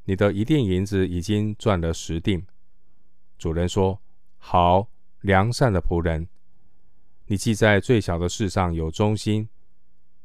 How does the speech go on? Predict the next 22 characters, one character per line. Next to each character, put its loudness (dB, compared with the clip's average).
可 6
以 6
有 6
权 0
柄 -2
管 0
十 -4
座 4
城。” -6
第 8
二 8
个 6
来 4
说 4
：“主 4
啊， 8
你 2
的 6
一 4
锭 6
银 6
子 2